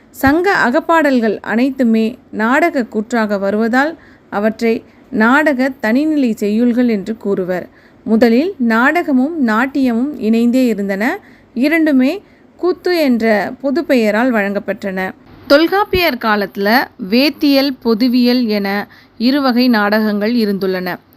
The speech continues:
அரண்மனையில் வேந்தனுக்காக நடிக்கப்படுவது வேத்தியல் என்றும், பொதுமக்கள் காண்பதற்காக நடிக்கப்படுவது பொதுவியல் நாடகம் என்றும் வழங்கப்பட்டு வந்தன. அ,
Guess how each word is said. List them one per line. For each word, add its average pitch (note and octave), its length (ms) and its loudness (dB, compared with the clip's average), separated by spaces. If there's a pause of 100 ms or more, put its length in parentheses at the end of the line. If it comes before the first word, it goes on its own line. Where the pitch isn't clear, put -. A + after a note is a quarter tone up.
(280)
அரண்மனையில் B3+ 920 2
வேந்தனுக்காக B3+ 800 0
நடிக்கப்படுவது G3 840 -2
வேத்தியல் A3+ 520 2
என்றும், G3 400 -2 (480)
பொதுமக்கள் E4 560 2
காண்பதற்காக A3 800 0
நடிக்கப்படுவது G3 840 -4 (340)
பொதுவியல் C4+ 500 2
நாடகம் G3 460 -4
என்றும் F#3+ 380 -6 (320)
வழங்கப்பட்டு G#3+ 680 0
வந்தன. F3 300 -6 (220)
அ, G3+ 60 -4